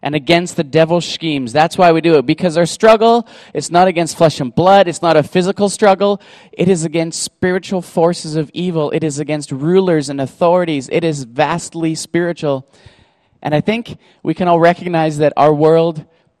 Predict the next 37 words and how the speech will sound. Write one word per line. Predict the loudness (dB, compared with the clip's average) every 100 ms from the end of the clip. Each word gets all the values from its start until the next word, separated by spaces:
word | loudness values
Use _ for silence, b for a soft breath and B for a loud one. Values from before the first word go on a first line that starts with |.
| _ _ -8
is | -4
extremely | -6 -8 -12 -6 -2 0 0 -4 -8
spiritual, | -6 -2 -2 -4 -8
can't | -6 -8
we? | -8 -10 -16 _ _
There | -4 -4
is | -4
so | -8 -4 -2
much | -2 -4 -6
happening | -4 -4 -4 -8 -6
that | -6
we | -6
just | -8 -12
can't | -10 -10 -8
explain. | -10 -12 -10 -8 -6 -8 -14 _ _ _ _ _ _ _ _ _ _ _ _
At | -4 -2
a | -2 -6
church | -6 -6 -4
in | -8 -8
California, | -2 -2 -2 -4 -4 -4 -6 -10 _ _ _ _ _ _ _ _
a | -10
pastor | -2 -2 -2 -4
named | -4 2
Britt | 2
Merrick | 2 -2 -2 -4
was | -8
playing | -6 -6
guitar, | -6 -8 -2 -2 -2
and | -6
he | -6
was | -6 -6
in, | -10 -12
just | -10 -10 -8
in |
the | -8
band, | -4 -2 -2 -6
and | -8